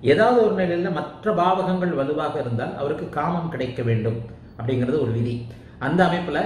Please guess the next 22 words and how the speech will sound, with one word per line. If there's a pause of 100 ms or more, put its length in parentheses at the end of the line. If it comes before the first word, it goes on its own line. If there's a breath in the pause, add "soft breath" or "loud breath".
இவருக்கு
லக்னாதிபதி
கெட்டாலும்
காமம்
கிடைக்க
வேண்டும்
இல்லையா? (180)
ஏன்
கிடைக்கவில்லை (160)
அப்படின்னு
பார்க்க
போனா, (760 loud breath)
ஏழாம்
இடத்துல
சனி, (1700 loud breath)
ஏழாம்
அதிபதி
களத்திர
காரகனும்
அவர்
தான்,
களத்திர